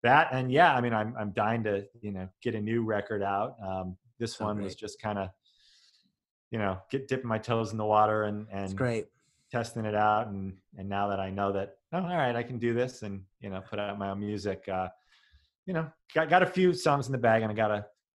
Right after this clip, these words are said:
Speaker 1: gotta keep writing, but, um, there'll be more. So that's kinda what I'm
Speaker 2: Well,
Speaker 1: looking forward to. And
Speaker 2: I'm a
Speaker 1: yeah.
Speaker 2: bi-, I'm a big fan, so I can't wait. I, I love, I love your music. I love what you've done.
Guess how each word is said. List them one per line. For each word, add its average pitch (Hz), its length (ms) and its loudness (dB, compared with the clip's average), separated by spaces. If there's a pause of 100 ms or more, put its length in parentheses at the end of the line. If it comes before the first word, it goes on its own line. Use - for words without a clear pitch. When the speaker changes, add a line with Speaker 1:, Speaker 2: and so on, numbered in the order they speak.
(140)
Speaker 1:
gotta 113 160 -2
keep 120 300 -8
writing, 98 500 -2
but, 101 260 -4
um, 92 380 -4 (640)
there'll 156 140 0
be 151 80 2
more. 104 180 -2 (140)
So 92 280 -6 (220)
that's 120 240 2
kinda 151 100 6
what 165 60 8
I'm 160 60 10
Speaker 2:
Well, 123 100 4
Speaker 1:
looking 101 180 -8
forward 98 280 -8
to. 104 180 -2
And 92 200 -6 (1200)
Speaker 2:
I'm 175 160 10
a 175 40 10
Speaker 1:
yeah. 151 60 4
Speaker 2:
bi-, 175 160 4 (100)
I'm 196 180 10
a 208 60 12
big 180 200 10
fan, 156 380 6
so 143 340 6
I 143 120 6
can't 151 260 2
wait. 151 340 4
I, 147 220 4
I 147 240 2
love, 165 640 4
I 147 120 2
love 156 220 4
your 160 120 0
music. 147 360 2
I 127 60 -4
love 123 300 -2
what 127 140 0
you've 117 180 -8
done. 107 280 -6